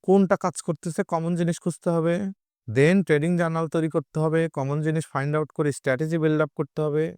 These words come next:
Then ডেমো ট্রেডিং স্টার্ট করতে হবে। ডেমো ট্রেডিং কমপ্লিট, কনফিডেন্স বিল্ড আপ হয়ে গেছে। এখন কি করতে হবে? স্টার্ট রিয়েল ট্রেডিং। But যত টাকাই থাকুক, এক কোটি টাকা থাকলেও একশো ডলার দিয়ে প্রথমে আপনি রিয়েল ট্রেডিং করবেন।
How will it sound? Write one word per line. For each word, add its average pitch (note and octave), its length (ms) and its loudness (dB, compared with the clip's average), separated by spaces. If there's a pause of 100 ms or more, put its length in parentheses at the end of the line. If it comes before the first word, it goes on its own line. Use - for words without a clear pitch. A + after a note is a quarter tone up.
(120)
Then A2+ 220 -4 (640)
ডেমো C3+ 280 0
ট্রেডিং D3+ 320 2
স্টার্ট C#3 240 -4
করতে - 280 -6
হবে। C#3 300 -4 (260)
ডেমো E3+ 180 4
ট্রেডিং G3+ 280 2
কমপ্লিট, F3 440 0 (200)
কনফিডেন্স D3+ 560 2
বিল্ড D#3 220 4
আপ D3 140 2
হয়ে D#3 140 6
গেছে। D3 260 0 (600)
এখন C#3 140 -2
কি D#3 200 -6
করতে D3 300 -2
হবে? E3+ 180 0 (380)
স্টার্ট D#3+ 380 0 (120)
রিয়েল A#2+ 360 4
ট্রেডিং। F#2 440 -8
But A#2 500 -4
যত D#3 240 0
টাকাই D#3+ 320 -2
থাকুক, G#2+ 300 -8
এক C#3+ 240 -2
কোটি C#3+ 200 0
টাকা C3+ 200 0
থাকলেও C#3+ 280 0
একশো C3+ 220 -4
ডলার B2 240 2
দিয়ে C3 280 0 (460)
প্রথমে A#2+ 300 2
আপনি A2+ 220 -2
রিয়েল G#2 220 2
ট্রেডিং F#2 300 -6
করবেন। F#2 340 -12